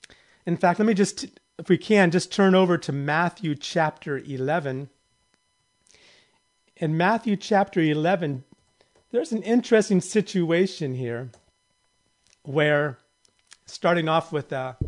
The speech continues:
verse two, Matthew chapter eleven and verse two,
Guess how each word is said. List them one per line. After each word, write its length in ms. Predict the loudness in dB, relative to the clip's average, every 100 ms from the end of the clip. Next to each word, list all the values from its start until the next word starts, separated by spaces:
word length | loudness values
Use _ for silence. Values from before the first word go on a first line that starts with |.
| -10 -18 -20 -20 _ -20 -20 _ -6
verse 360 | -2 -2 -4
two, 560 | -10 0 2 2 0 -8 -18 _ _ -20 -20 _ -6
Matthew 400 | 0 0 0 -4
chapter 480 | 0 0 0 -2
eleven 460 | -6 -2 0 0 -2
and 120 | -6
verse 340 | -6 -6 -8 -14
two, 480 | -6 -2 -2 -4